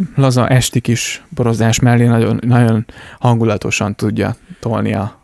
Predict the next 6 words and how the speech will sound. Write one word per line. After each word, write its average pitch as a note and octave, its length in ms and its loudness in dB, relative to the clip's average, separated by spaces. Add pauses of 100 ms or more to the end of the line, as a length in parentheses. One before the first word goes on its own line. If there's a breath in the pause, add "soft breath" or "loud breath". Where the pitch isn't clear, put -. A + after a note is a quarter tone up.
a A2 320 -4
zenét. C#3 360 0
Nyilván D#3 580 0 (840 loud breath)
mondjuk B2+ 320 2
a, A#2+ 180 4
a A2 240 0